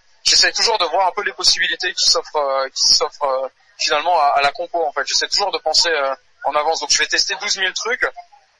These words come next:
Parfois, ça marche. Parfois, parfois, je vais penser tout de suite au bon truc. Parfois, ça marche pas et je vais revenir dessus pendant une semaine. Euh, voilà. Et, euh, et, et en gros, je fabrique, euh, je, je fabrique le squelette vraiment, euh, euh, parce qu'on, en fait, on connaît,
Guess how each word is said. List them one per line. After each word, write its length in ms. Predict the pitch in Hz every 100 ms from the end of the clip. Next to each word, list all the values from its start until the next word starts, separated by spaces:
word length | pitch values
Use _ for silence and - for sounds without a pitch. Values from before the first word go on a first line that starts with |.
| _ -
Parfois, 260 | 156 - 202
ça 160 | 151
marche. 320 | 160 220 -
Parfois, 400 | 160 156 190 180 165
parfois, 260 | 151 208
je 100 | -
vais 80 | 170
penser 280 | 170 160 -
tout 80 | 196
de 60 |
suite 160 | - 185
au 80 | 151
bon 140 | 160
truc. 300 | - 160 208 - - _
Parfois, 200 | 147 156
ça 120 | 156 143
marche 240 | 147 -
pas 160 | 175 170
et 40 |
je 100 | 147
vais 60 | 143
revenir 300 | 151 156 147
dessus 220 | 143 -
pendant 220 | - 139
une 100 | 147
semaine. 400 | 143 143 131 147
Euh, 160 | 135 117 - _ _ -
voilà. 320 | 127 135 160 143
Et, 120 | 135
euh, 180 | 131 123 _ _ _ _ _ -
et, 420 | 135 123 127 156
et 40 | 151
en 100 | 156
gros, 280 | 160 247 208
je 80 | -
fabrique, 400 | 175 151 190 170
euh, 360 | 151 143 131 123 _ _ -
je, 160 | -
je 100 | -
fabrique 320 | 165 156 - 160
le 60 |
squelette 340 | 160 170 180 -
vraiment, 480 | 160 185 214 196 170
euh, 580 | - _ _ _ - - - - - -
euh, 140 | 139 139
parce 180 | - -
qu'on, 140 | 202 170
en 100 | 156
fait, 220 | 160 202
on 100 | 156
connaît, 420 | - 170 180 180